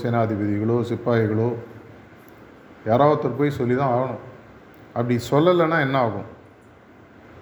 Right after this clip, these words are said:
பல பேர் தன்னுடைய கடன் என்னன்னு தெரியாமையே திரும்பி திரும்பி அந்த சைக்கிள்ல மாட்டிக்கிறாங்க. இதோட புரிய வச்சு ஒரே தடவையில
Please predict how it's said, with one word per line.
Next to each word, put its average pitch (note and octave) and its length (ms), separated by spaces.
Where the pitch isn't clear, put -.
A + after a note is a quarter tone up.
பல D3 220
பேர் F3+ 400
தன்னுடைய D3+ 800
கடன் D3 320
என்னன்னு C#3 440
தெரியாமையே D3+ 960
திரும்பி D#3 340
திரும்பி D3+ 280
அந்த C#3+ 200
சைக்கிள்ல D#3+ 460
மாட்டிக்கிறாங்க. A2 520
இதோட D#3+ 300
புரிய F3 340
வச்சு D#3 400
ஒரே D3 260
தடவையில C#3+ 640